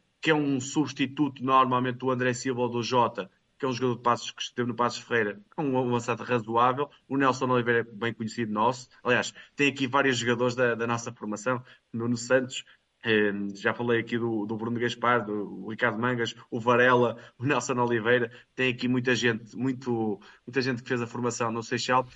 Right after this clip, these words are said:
E, portanto, eh, pode ter aqui algumas soluções o Álvaro Pacheco a mexer do banco.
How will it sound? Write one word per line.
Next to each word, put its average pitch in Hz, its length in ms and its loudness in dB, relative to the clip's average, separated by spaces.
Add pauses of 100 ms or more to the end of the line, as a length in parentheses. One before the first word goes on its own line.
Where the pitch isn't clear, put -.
(160)
E, 135 80 -4
portanto, 147 440 0 (120)
eh, 139 580 6 (240)
pode 160 240 4
ter 165 140 0
aqui 147 180 -2
algumas 143 360 0
soluções 135 380 -6
o 135 60 2
Álvaro 127 240 0
Pacheco 127 300 -4
a 123 40 -4
mexer 120 180 -6
do 110 60 -6
banco. 92 200 -6